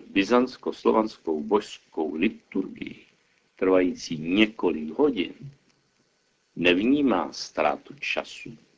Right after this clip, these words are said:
ale zakouší nebe na zemi. Čas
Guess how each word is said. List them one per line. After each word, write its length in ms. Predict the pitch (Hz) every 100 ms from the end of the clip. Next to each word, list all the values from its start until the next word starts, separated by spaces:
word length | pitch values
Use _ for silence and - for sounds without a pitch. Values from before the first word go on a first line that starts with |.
| _ _ _ _ _ _ -
ale 260 | 78 78 71
zakouší 1080 | 71 92 95 - 69 - - - 87 76 _ -
nebe 540 | 82 87 104 107 117 120 _
na 200 | - 76
zemi. 280 | 67 - 69 - _ _ _ _ _ _ _ _ _
Čas 640 | - 151 180 - - -